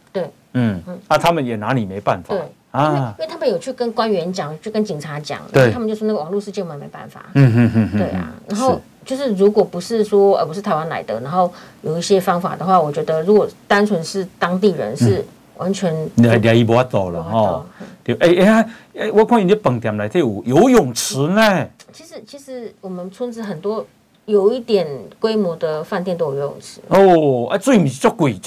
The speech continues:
Speaker 2: 很贵。
Speaker 1: 所以就是荒谬的地方啊。
Speaker 2: 哎。
Speaker 1: 就沙漠饭店它有游泳池，我一直觉得那个不应该。
Speaker 2: 嗯，嗯，嗯。
Speaker 1: 但是它很普遍。
Speaker 2: 很普遍啊。
Speaker 1: 对。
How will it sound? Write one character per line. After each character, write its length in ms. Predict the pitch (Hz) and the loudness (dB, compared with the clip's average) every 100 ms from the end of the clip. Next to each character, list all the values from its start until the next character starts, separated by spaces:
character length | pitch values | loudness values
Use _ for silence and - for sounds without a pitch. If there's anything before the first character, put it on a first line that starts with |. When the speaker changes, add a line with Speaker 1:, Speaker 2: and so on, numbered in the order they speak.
| 196 | 2
Speaker 2:
很 200 | 214 202 | 4 4
贵。 280 | 185 185 104 _ _ | 4 2 2 _ _
Speaker 1:
所 120 | - | -10
以 40 | 233 | -8
就 60 | |
是 120 | 240 240 | -10 -12
荒 200 | 226 214 | -10 -8
谬 160 | 220 | -8
的 60 | 196 | -8
地 200 | 196 190 | -8 -10
方 120 | 185 | -12
啊。 320 | 165 165 160 202 | -16 -20 -20 -10
Speaker 2:
哎。 280 | - 131 104 87 | -2 -2 -2 -8
Speaker 1:
就 60 | |
沙 200 | 233 208 | -10 -8
漠 300 | 220 214 196 - _ | -4 -4 -4 -8 _
饭 200 | 214 196 | -10 -6
店 140 | 190 | -6
它 120 | 175 | -6
有 80 | 175 | -4
游 60 | 165 | -2
泳 160 | 147 | -4
池， 160 | - - | -8 -10
我 140 | 131 | -4
一 40 | 214 | -4
直 80 | 202 | -4
觉 100 | 175 | -6
得 40 | |
那 60 | 175 | -8
个 80 | |
不 180 | 180 170 | -6 -8
应 160 | 151 147 | -6 -10
该。 120 | 113 76 - | -12 -14 -2
Speaker 2:
嗯， 300 | - 135 113 | 4 6 6
嗯， 60 | 101 | 0
嗯。 60 | 101 | -2
Speaker 1:
但 80 | 98 | -4
是 100 | 107 | -4
它 140 | 208 | -4
很 120 | - 175 | -4 -4
普 120 | 180 | -8
遍。 260 | - 131 - _ _ _ _ _ | -8 -10 -12 _ _ _ _ _
Speaker 2:
很 140 | - 160 | 0 2
普 120 | 147 | 4
遍 240 | 120 226 | 4 4
啊。 140 | 165 104 | 4 0
Speaker 1:
对。 100 | 190 | -6